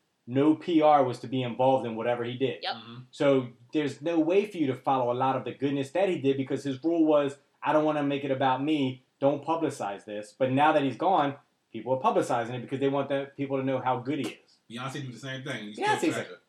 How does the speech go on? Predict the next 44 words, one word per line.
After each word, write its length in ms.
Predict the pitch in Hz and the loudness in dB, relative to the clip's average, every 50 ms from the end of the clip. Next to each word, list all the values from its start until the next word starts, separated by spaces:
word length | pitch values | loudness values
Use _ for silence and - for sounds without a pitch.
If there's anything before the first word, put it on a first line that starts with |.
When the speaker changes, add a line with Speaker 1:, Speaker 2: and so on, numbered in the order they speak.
| _ _ _ _ - | _ _ _ _ -10
Speaker 1:
trash. 520 | - - 156 147 139 127 - - - - | -2 0 2 2 2 0 -2 -6 2 6
Speaker 2:
Yo, 120 | 339 349 339 | 8 8 8
Speaker 3:
Exactly. 240 | 330 - - 381 339 | 8 6 6 8 8
Speaker 2:
so 60 | 370 | 8
let 140 | 381 508 523 | 6 4 4
me 100 | 508 440 - | 4 2 4
tell 160 | - 320 269 | 4 4 4
you, 140 | 240 220 214 208 | 2 2 0 0
I'm 120 | 233 269 | 0 0
sorry, 300 | 254 - 233 202 190 180 | 0 0 0 2 2 0
segue 420 | 190 - - 226 214 208 202 196 | 0 0 -2 -2 0 0 -2 -4
into 140 | 190 190 208 | -4 -6 -8
Beyonce 360 | 185 185 185 175 170 - 180 | -6 -4 -4 -4 -4 -6 -8
'cause 160 | - 180 - 190 | -8 -8 -8 -10
you 60 | 185 | -8
brought 200 | 165 170 165 165 | -6 -4 -4 -4
her 80 | 170 139 - | -4 -4 -4
up. 180 | 170 165 - - - - _ | -4 -6 -6 -10 -18 -20 _
So 120 | - - - | -4 0 2
I 120 | 339 440 - 415 | 2 4 4 4
got 140 | 359 277 | 2 2
real 140 | 254 247 247 240 | 2 -2 -2 -2
pissed 240 | - - 214 - | -4 -6 -6 -4
'cause 120 | - 233 180 | -4 -2 -2
Speaker 3:
Look 40 | 214 | -2
Speaker 2:
I 80 | 196 | 0
Speaker 3:
at, 60 | - | 2
look 100 | - 240 | 4 4
at, 60 | 247 262 | 6 6
Speaker 2:
finally 160 | - 277 254 | 6 4 2
Speaker 3:
look 120 | 311 302 | 0 2
at 60 | 262 | 2
Speaker 2:
saw 160 | - - 226 208 | 4 8 10 12
Speaker 3:
the 60 | 226 | 12
royalty 380 | 233 214 208 202 - 214 196 170 | 12 12 10 8 4 0 0 4
back 260 | 185 202 190 185 - 175 | 6 8 8 8 6 4
on 160 | 180 180 180 175 | 2 4 4 4
here. 160 | 160 147 156 | 4 4 2
We 80 | 214 240 | 2 2
on 260 | 220 220 226 214 208 190 | 4 4 6 4 4 4
here. 220 | 180 175 247 - | 2 2 0 0
Speaker 2:
<laughs> 20 | 202 | -2
Speaker 3:
Let's 140 | 226 - - | -4 -4 0
go. 100 | - | 4